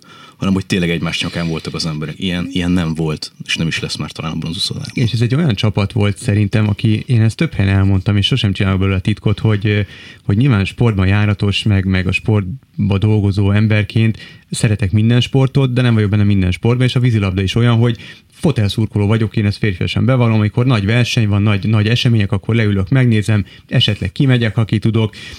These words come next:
Speaker 2: akár klubcsapat, de akkor a klubcsapatnak tényleg ott kell lenni a végén, a válogatott az pedig evidens női férfi, azt végignézzük. Ö, de, de bajnokikat nem. És valahogy ez az Újpest,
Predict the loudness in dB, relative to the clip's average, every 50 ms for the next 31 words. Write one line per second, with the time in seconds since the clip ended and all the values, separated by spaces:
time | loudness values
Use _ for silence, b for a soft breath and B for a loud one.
0 | B B -2 -2 0 0 0 -2 0 -2 -2 0 0 -2 0 0 0 0 0 0
1 | 2 0 0 0 0 0 -2 -2 -2 -2 0 0 0 0 0 0 0 0 0 0
2 | 0 0 0 0 0 0 0 0 0 0 2 2 2 2 2 2 2 2 0 2
3 | 0 0 -2 -2 -2 -2 -2 -2 -2 -2 -2 0 0 0 0 0 0 0 0 0
4 | 0 0 0 0 0 0 0 0 0 0 0 -2 -2 -2 -2 -2 0 2 2 2
5 | 2 0 0 0 -2 -4 -6 B B B B B B B B B B 0 0 2
6 | 4 4 2 2 0 -2 -2 0 0 2 2 2 0 0 0 0 0 0 2 2
7 | 2 2 2 0 0 0 0 0 0 2 2 0 2 0 -2 -2 -2 0 0 0
8 | 0 0 0 0 0 0 0 -2 -2 -2 0 0 0 0 0 0 0 0 -2 -4
9 | -6